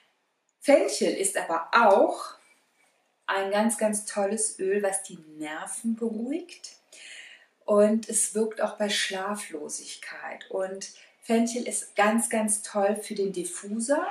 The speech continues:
also habe ich ja schon öfters erzählt, der Vernebler, der Infrarotvernebler, der die Raumluft wunderbar verändert. Und da wirkt eben Fenchel wie so ein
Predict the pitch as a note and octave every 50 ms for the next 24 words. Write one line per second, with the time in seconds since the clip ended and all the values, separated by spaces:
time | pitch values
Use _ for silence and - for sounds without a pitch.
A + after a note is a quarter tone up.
0 | - - G3 F#3+ F#3+ F3+ E3+ - _ - F#3 F#3 - - F3 E3+ - - E3+ D#3+
1 | - - - G#3+ G#3 - A3 A3 - A3+ A3+ - - - A#3 A#3 A#3 A#3+ A#3 -
2 | - - - - - - - _ _ _ - F3+ F3+ E3+ E3 E3 E3 E3+ _ _
3 | _ _ _ _ _ _ - - - - _ - - - F3+ E3+ D#3 D#3 D#3+ D#3+
4 | D#3+ F3 G3 G#3 G#3 - A3 A3+ A3+ A#3 A#3 A3+ - - - - F#3 - - -
5 | D#3+ - - E3 G3+ B3 - - - - - F#3 F3 F3 F3 F#3 G#3 A3+ G#3+ -
6 | G#3 G3 G3 F#3+ - E3+ E3 - D#3+ D#3+ - - D#3+ E3 E3 F#3+ A3 A3 A3 G#3
7 | G3+ G#3 G#3 - - F#3 G#3 G#3 G#3 G#3 G3 F3+ F3 E3+ - - - - - -
8 | D#3+ F3 F#3 G#3 A#3 C#4 C#4 - _ - - - - - - - _ _ - _
9 | - F#3+ F#3+ F#3+ F#3+ F#3+ G3 G3+ G#3 G#3 - - - - _ _ _ - F#3+ F#3
10 | F#3+ G#3+ A3+ A3 - F#3+ G#3 A3 A#3+ A#3+ - - - - - F#3+ F#3+ F#3+ F#3 -
11 | - - - F3+ F3 F#3+ G3+ G#3 G#3 - A3 G3 F3+ E3 F3+ F#3 F3 - - -
12 | D3+ D#3 D#3+ E3 E3